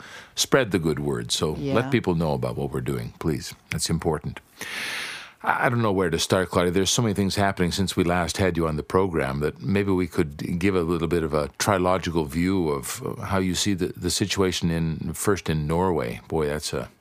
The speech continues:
Speaker 2: Well, we can
Speaker 1: that's a
Speaker 2: start,
Speaker 1: heavy, heavy story,
Speaker 2: we can
Speaker 1: isn't it?
Speaker 2: start from
Speaker 1: <laughs>
Speaker 2: Norway case, and then we go to England
Speaker 1: Amy
Speaker 2: with
Speaker 1: Winehouse.
Speaker 2: Amy Winehouse,
Speaker 1: Yeah.
Speaker 2: and then we go forward,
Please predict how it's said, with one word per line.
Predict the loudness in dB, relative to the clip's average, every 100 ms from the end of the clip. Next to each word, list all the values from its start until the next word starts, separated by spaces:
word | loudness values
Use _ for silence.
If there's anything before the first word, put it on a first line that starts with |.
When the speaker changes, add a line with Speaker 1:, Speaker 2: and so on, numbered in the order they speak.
| _ _ _ -20 -20 -20 -16 -4
Speaker 2:
Well, | 0 2 0
we | -2
can | -2
Speaker 1:
that's | 0 2
a |
Speaker 2:
start, | 2 2
Speaker 1:
heavy, | 2 2
heavy | 2 2 2
story, | 0 2 2 2
Speaker 2:
we | 0
can | 0
Speaker 1:
isn't | -2
it? | 0
Speaker 2:
start | 2 2
from | 0 -2 0
Speaker 1:
<laughs> | 0
Speaker 2:
Norway | 0 2 0 -2
case, | -2 0 0 0 -4 -10 -10 -8
and | -2 0
then | 0 0
we | 0
go | 0 0 -2
to | -2 -2
England | 0 0 2 0 0 -2 -4 -12 -4
Speaker 1:
Amy | 0 2 2
Speaker 2:
with | 2
Speaker 1:
Winehouse. | 2 2 2 0
Speaker 2:
Amy | 0
Winehouse, | 0 0 0 0 0 0 0
Speaker 1:
Yeah. | -2
Speaker 2:
and | -2
then | -2 -2
we |
go | -2 -4
forward, | 0 0 2 2 0